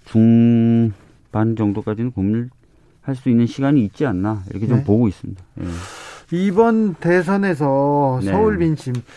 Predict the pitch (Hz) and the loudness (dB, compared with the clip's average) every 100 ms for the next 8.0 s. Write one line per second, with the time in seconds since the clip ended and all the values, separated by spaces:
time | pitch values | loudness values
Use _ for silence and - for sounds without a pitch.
0 | - - 170 165 202 220 220 202 196 180 | -20 -6 -2 2 2 2 0 0 0 0
1 | 165 - 139 110 - - 175 175 240 226 | -2 0 -2 -2 -12 -2 2 4 6 6
2 | 202 190 180 - 160 131 - - - 247 | 4 4 2 4 2 2 -4 -12 -2 0
3 | - 165 185 208 208 262 175 160 170 147 | 0 2 2 4 2 4 4 2 2 2
4 | 131 156 156 139 127 127 175 185 175 175 | 4 6 6 4 2 2 4 4 4 4
5 | 175 208 185 160 - - - 208 240 220 | 6 4 4 2 0 -12 0 2 4 2
6 | 156 - - - - - - 190 202 202 | 0 -12 -18 -18 -18 -18 -2 2 2 4
7 | 208 185 180 - 156 175 156 170 147 | 4 4 0 0 2 2 4 6 6